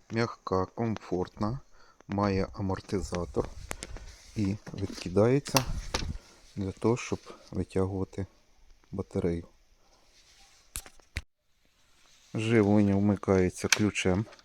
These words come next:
на батареї і кнопкою керування електровелосипедом. На дисплеї відображається інформація. Час в дорозі, рівень асистенту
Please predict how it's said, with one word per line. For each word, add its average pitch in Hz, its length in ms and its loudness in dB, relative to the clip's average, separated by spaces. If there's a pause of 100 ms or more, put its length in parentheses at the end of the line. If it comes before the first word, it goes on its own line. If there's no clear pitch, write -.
на 104 80 0
батареї 113 680 0 (1200)
і 127 160 0 (240)
кнопкою 107 680 -6 (340)
керування 95 600 -2 (1000)
електровелосипедом. 92 1200 -4 (300)
На 101 180 0
дисплеї 95 680 0 (220)
відображається 95 880 -2
інформація. 90 840 -4 (960)
Час 92 300 0
в 95 40 -10
дорозі, 123 640 2
рівень 98 420 0
асистенту 131 1000 -2